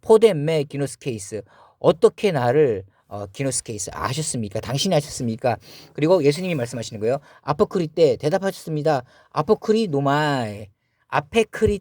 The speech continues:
때, 근데 아포크리 노마이 해서 예수 그리스도께서 대답하셨습니다. 저도 너무 디테일하게까지 하고 싶지 않은데요. 아포크리 때 같은 경우는 아포크리 노마이, 이 대답,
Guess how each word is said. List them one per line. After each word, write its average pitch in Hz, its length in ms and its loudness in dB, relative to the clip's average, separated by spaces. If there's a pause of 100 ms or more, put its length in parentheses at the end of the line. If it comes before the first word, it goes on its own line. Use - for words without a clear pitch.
(120)
때, 208 240 2 (200)
근데 135 140 -8
아포크리 160 400 -4
노마이 123 560 -2 (340)
해서 147 200 0 (240)
예수 151 260 2
그리스도께서 175 400 -4
대답하셨습니다. 131 880 -2 (480)
저도 190 220 6
너무 180 240 0
디테일하게까지 156 1080 -2 (240)
하고 196 320 -8
싶지 - 220 -12
않은데요. 113 360 -2 (320)
아포크리 214 500 2
때 214 360 4
같은 165 240 -2
경우는 131 460 -4 (920)
아포크리 - 580 -2
노마이, 127 560 -2 (340)
이 151 100 -8 (100)
대답, 156 400 2